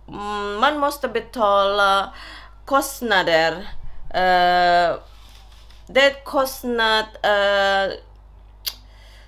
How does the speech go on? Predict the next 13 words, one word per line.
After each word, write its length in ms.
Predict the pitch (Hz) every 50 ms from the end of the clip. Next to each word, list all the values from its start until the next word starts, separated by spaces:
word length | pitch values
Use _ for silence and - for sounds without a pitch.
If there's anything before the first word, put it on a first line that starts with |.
| - - - - - - - - - - - - -
två 400 | - 277 320 311 311 311 311 311
komma 360 | - 311 302 262 254 247 247 247
fem 560 | - - - 247 220 214 202 196 196 196 202 - - - -
kronor, 760 | 311 302 294 285 285 277 269 214 190 175 170 170 175 170 180 170 - - -
eh, 400 | 175 180 175 175 175 170 170 - - - - -
per 140 | 233 202 202 -
transaktionen. 1300 | - - 247 220 214 - - 220 202 - - - - 359 370 330 285 226 175 160 143 120 123 123 113 139 170 - - - - - - -
Så 180 | - - 202
att, 340 | 190 - - - - - - - - - - - - - - - - - - - -
och 340 | - 196 208 208 214 - - - - - 208 262
också 640 | 277 - - - - - 202 175 175 175 175 180 - -
det 240 | 196 196 185 -
finns 420 | - 208 196 190 190 190 - -